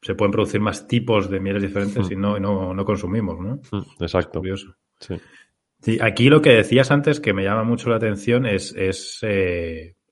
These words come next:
Speaker 1: bueno, pues en estos tipos de productos es la cuestión de si no nos venden gato por liebre, ¿no?
Speaker 2: Mm,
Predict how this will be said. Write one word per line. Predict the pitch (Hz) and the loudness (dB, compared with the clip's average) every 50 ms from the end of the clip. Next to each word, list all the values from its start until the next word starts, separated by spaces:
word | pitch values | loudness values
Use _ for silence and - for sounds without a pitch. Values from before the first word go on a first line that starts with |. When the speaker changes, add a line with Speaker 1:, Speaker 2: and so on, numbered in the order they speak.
| _ _ _ _ _ - | _ _ _ _ _ -2
Speaker 1:
bueno, | 110 104 107 104 | 0 2 2 2
pues | 98 95 - - - - - - | 2 0 -4 -4 -12 -16 -16 -12
en | 101 95 | -8 -6
estos | 95 98 - - 107 - - _ _ | -6 -6 -2 -4 -4 -4 -4 _ _
tipos | _ - 123 - - 120 113 101 | _ -2 -2 0 2 2 2 4
de | 104 107 | 2 2
productos | 101 113 110 104 101 113 110 - - 127 139 156 - - _ _ _ _ _ _ _ _ _ _ _ _ - | 2 2 0 0 0 0 -2 -2 -4 -4 -4 -4 -6 -12 _ _ _ _ _ _ _ _ _ _ _ _ -8
es | - 95 | -6 -2
la | 98 104 95 95 | 0 0 0 2
cuestión | - 98 - - 104 98 110 | 0 -2 -2 -2 -2 0 0
de | 117 110 101 | 0 0 0
si | 95 - | -2 -4
no | 95 95 98 | -6 -4 -2
nos | 101 104 98 | -2 -2 0
venden | 101 98 98 98 95 | 0 0 0 -2 -2
gato | 95 92 92 - - 98 90 87 87 85 | -2 -4 -4 -4 -4 -4 -4 -4 -4 -6
por | - 90 85 | -8 -8 -4
liebre, | 90 110 127 131 110 95 | 0 2 4 4 4 2
¿no? | 90 95 113 - - - | 2 -2 -4 -6 -6 -6
Speaker 2:
Mm, | 104 82 73 | -6 -6 -6